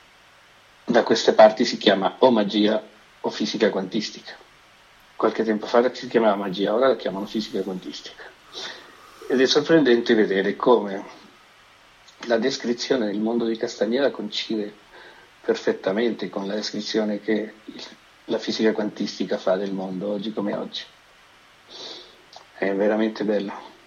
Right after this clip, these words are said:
anche perché se il mondo che lui racconta,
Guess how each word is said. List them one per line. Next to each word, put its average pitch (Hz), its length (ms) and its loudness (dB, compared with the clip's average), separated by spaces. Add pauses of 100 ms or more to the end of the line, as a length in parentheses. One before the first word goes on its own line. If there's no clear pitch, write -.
(920)
anche - 220 -2
perché 220 400 2 (1400)
se - 600 2
il 117 120 2
mondo 117 280 6
che 107 80 0
lui 107 160 4
racconta, 101 760 -2